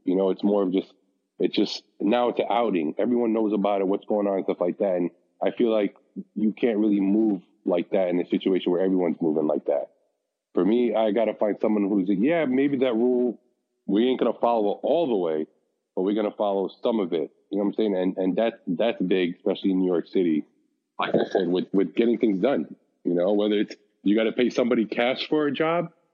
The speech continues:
or, or you gotta, you know, do the job from twelve A M at night to four A M in the morning. That kind of flexibility, that kind of, like,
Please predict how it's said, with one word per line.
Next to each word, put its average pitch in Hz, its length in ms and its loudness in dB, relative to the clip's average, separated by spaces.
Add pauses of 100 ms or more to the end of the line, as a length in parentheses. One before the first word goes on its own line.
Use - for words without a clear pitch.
(300)
or, 110 640 0
or 104 280 0
you 107 140 2
gotta, 110 400 0
you 107 100 0
know, 107 120 2
do 107 180 2
the 107 80 2
job 110 420 0 (380)
from 98 240 -2
twelve 113 320 0
A 131 280 0
M 135 100 0
at 131 80 -2
night 139 320 0
to 104 100 0
four 107 260 0
A 104 120 2
M 101 80 0
in 98 80 0
the 92 80 0
morning. 101 320 0 (720)
That 120 200 0
kind 117 220 0
of 101 80 0
flexibility, 104 680 0
that 107 200 -2
kind 107 160 2
of, 92 140 -2
like, 90 320 0